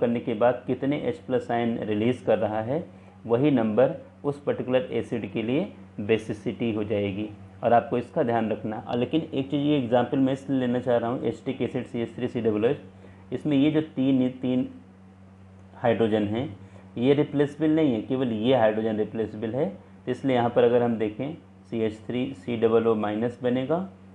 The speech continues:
और एच प्लस, तो केवल ये वाला एच प्लस अलग होगा।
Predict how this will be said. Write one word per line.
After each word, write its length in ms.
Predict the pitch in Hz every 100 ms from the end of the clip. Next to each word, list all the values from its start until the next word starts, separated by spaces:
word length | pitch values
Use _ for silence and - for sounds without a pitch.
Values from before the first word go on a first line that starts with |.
| - 113
और 160 | 110
एच 140 | 104 -
प्लस, 400 | - 104 98 - - - - -
तो 120 | 127 117 -
केवल 220 | 143 131
ये 260 | 107 117 143
वाला 200 | 135 131
एच 160 | 117
प्लस 300 | - 131 - - - - 120
अलग 200 | 113 107
होगा। 280 | 107 139